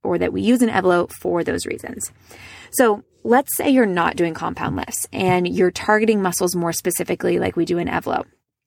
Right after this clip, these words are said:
So again, this ten sets per week per muscle group would take forever. <laughs> And this is what bodybuilders do. They separate each muscle group and they'll do a ton of volume for each muscle group, which can work really well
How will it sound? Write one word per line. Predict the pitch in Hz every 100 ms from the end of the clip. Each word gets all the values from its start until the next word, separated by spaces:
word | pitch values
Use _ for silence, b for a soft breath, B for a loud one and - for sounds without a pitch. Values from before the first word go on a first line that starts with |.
| _ _ _ _
So | - 202
again, | 190 185
this | 208 -
ten | - 202 214
sets | 208 202 196 - - B B -
per | 233
week | 208 196 -
per | 196
muscle | 185 175 175
group | 170 170
would | 175 190 208
take | 226 240 -
forever. | - 180 - - - 226 269
<laughs> | 311 - _ B B B B
And | 208 202 202 196
this | 190 220 -
is | 226
what | 208 202
bodybuilders | 202 214 262 - - -
do. | - - 196
They | 185 175 170 180 B B
separate | - 226 240 233 226 220 -
each | 208 -
muscle | 196 - 190
group | 185 180 -
and | 175
they'll | 175 170
do | 180 180
a | 175 -
ton | - - - - 208 202 196
of | 208 180
volume | 165 160 165 190 254
for | - 180 175 175
each | 175 175 -
muscle | 202 147 - -
group, | 170 - - B B B B
which | 226 262 -
can | - 208 208 202
work | 180 175 -
really | 170 170 170 170
well | 165 151 139 - 285